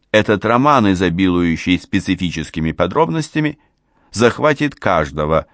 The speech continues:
кто плохо спит, заставит задуматься о природе сна – и предложит целый перечень практических рекомендаций, среди которых, возможно,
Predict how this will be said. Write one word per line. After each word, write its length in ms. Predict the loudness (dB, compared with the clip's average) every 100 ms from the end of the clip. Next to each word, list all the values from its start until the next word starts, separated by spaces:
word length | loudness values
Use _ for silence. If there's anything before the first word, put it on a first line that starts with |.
| _ -6
кто 180 | -2
плохо 520 | -2 0 0 0 -4 -8
спит, 440 | -4 -4 -4 -8 _ _ _ _ _ _
заставит 500 | 0 0 2 2 2
задуматься 640 | 0 -2 0 -2 -2 -4
о 200 | 0 0
природе 580 | 0 0 2 2 2 0
сна – 380 | -2 -4 -4 -4 _ _ _ _ -4
и 100 | -2
предложит 600 | 0 -2 0 0 -2 -2
целый 320 | 0 2 0
перечень 580 | 0 0 0 0 -2 -2
практических 720 | -4 -4 -6 -4 -4 -4 -4
рекомендаций, 800 | -4 -4 -4 -2 -2 -4 -6 -8
среди 340 | -6 -4 -4
которых, 560 | -4 -6 0 0 0 0
возможно, 760 | 0 0 0 0 -2 -2 -2